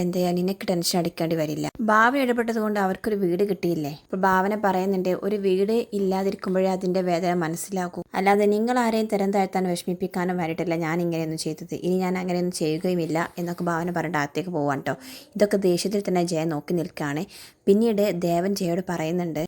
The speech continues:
"ആരെങ്കിലും ഒരു നല്ല കാര്യം ചെയ്താൽ ഉടനെ തന്നെ വിമർശിച്ചോണം. നീ ഒന്ന് ആലോചിച്ച് നോക്കിയേ, വിജയപത്മന്റെ ജാനകിയുടെയും അവസ്ഥ എന്തായി? സ്വന്തം മക്കൾ പോലും തിരിഞ്ഞു നോക്കിയിട്ടില്ല.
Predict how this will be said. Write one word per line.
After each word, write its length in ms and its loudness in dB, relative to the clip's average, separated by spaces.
"ആരെങ്കിലും 540 4
ഒരു 120 0
നല്ല 240 4
കാര്യം 260 2
ചെയ്താൽ 320 2
ഉടനെ 240 0
തന്നെ 240 -2
വിമർശിച്ചോണം. 720 -4
നീ 180 2
ഒന്ന് 140 2
ആലോചിച്ച് 340 4
നോക്കിയേ, 300 -2
വിജയപത്മന്റെ 640 2
ജാനകിയുടെയും 720 0
അവസ്ഥ 320 -6
എന്തായി? 300 0
സ്വന്തം 320 0
മക്കൾ 260 0
പോലും 260 2
തിരിഞ്ഞു 280 0
നോക്കിയിട്ടില്ല. 500 -6